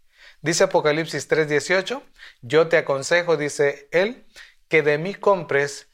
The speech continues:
vestiduras blancas para vestirte y que no se descubra la vergüenza de tu desnudez". Este manto tejido en el telar del cielo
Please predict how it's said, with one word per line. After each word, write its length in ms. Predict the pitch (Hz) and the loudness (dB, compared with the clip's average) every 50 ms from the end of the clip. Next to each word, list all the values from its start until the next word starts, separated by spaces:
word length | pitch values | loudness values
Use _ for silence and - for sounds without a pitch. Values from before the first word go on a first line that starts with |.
| _ | _
vestiduras 680 | - 127 139 139 - - 135 131 151 160 160 143 127 123 | -4 -2 -2 -2 0 -2 -4 -4 0 2 2 2 2 0
blancas 500 | 127 147 151 156 156 165 160 - 156 - | -2 0 0 0 0 -2 -6 -6 -8 -4
para 220 | - - 139 135 127 | -2 0 0 2 0
vestirte 680 | 117 120 113 - - 165 151 135 120 - 147 151 156 - - - - - _ | 0 -4 -6 -2 -2 -2 -2 -2 -2 -2 -2 -2 -2 -10 -20 -20 -20 -20 _
y 120 | _ 180 180 | _ -4 -2
que 160 | 175 - 170 | 0 0 0
no 160 | 165 180 196 | 2 2 0
se 160 | 190 202 190 | 0 0 0
descubra 640 | 175 165 156 151 - - - 220 226 202 196 170 151 | 2 2 0 0 -4 -4 -2 -2 -2 2 2 2 2
la 100 | 143 139 | 2 2
vergüenza 640 | 131 135 131 131 123 143 156 165 160 160 - 147 135 | 2 0 0 0 0 -2 -2 -2 -2 -2 -2 -2 0
de 100 | 131 127 | -2 -4
tu 200 | 123 - 143 135 | -4 -4 -4 -2
desnudez". 720 | 131 127 120 120 120 113 95 101 92 78 - - - - _ _ _ _ _ _ _ - - - - - - - - - _ _ | 0 -2 -2 -2 -8 -8 -8 -8 -8 -8 -10 -16 -18 -20 _ _ _ _ _ _ _ -20 -20 -20 -20 -20 -20 -20 -20 -20 _ _
Este 260 | - 220 214 - 240 | -2 -2 0 0 2
manto 400 | 202 180 165 160 156 160 147 139 | 4 4 2 2 2 0 -2 0
tejido 460 | 139 143 139 135 - 180 190 185 175 | 0 0 -2 -2 0 0 2 2 2
en 100 | 160 147 | 2 0
el 120 | 139 139 123 | -2 -2 0
telar 320 | - 139 135 147 151 147 | 0 2 4 4 2 2
del 180 | 135 131 120 113 | 0 -4 -6 -4
cielo 480 | - 160 156 143 123 113 113 123 - | 0 0 2 2 2 -2 -6 -8 -10